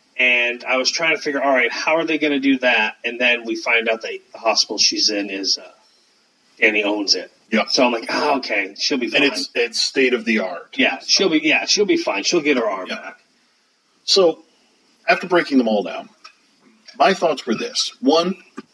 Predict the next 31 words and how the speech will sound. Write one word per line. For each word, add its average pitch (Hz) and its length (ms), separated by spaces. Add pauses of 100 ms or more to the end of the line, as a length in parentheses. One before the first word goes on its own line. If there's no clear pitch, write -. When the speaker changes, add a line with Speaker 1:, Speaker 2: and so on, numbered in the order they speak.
(120)
Speaker 2:
awesome 117 340
fight - 240
scenes. - 340 (520)
Speaker 1:
A 113 40
lot 104 180
of 101 80
really 104 240
good 98 140
fight 92 240
scenes. - 400
Speaker 2:
Really 160 260
well. 131 280 (380)
You 120 120
know, 113 180
these 160 240
series, 151 320
if 110 120
nothing 113 340
else, 104 320
choreograph 107 580
some - 220
great - 360
fight - 240
scenes. - 380 (100)
Speaker 1:
A - 40
lot 127 120
of 123 60
great 104 140
action - 340
Speaker 2:
Two, 202 320
Speaker 1:
scenes. - 180